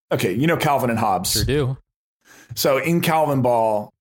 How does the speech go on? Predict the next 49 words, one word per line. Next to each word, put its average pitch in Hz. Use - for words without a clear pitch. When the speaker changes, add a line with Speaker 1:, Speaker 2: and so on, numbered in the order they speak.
Speaker 1:
Calvin 127
makes 127
up 117
the 123
rules 113
as 104
he 110
goes. 110
Like, 123
he 143
just 135
makes 131
up 123
the 117
rules 110
for 117
whatever 117
he's 110
doing 104
when 107
he 107
has 104
the 113
ball 101
so 104
that 90
he 90
wins. -
And 98
so 117
that's 113
what 110
Krugman 101
says 92
about 92
M 92
M 87
T. 90
I 85
just 90
read 71
that, 78
and 98
I -
just 90
wanted 87
to 82
share 113
that. 90